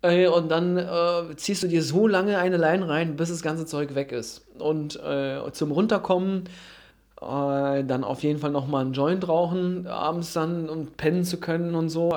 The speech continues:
Würdest du auch sagen, dass, dass sich dann,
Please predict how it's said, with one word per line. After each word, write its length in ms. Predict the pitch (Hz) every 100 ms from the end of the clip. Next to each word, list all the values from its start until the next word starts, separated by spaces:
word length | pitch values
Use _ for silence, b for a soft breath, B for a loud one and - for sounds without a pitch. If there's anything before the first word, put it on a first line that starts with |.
| 143
Würdest 320 | 139 151 170 -
du 40 |
auch 160 | - 170
sagen, 720 | 170 143 170 170 165 - - -
dass, 500 | 151 147 147 - -
dass 240 | 151 151 -
sich 280 | 156 -
dann, 360 | - 143 147 147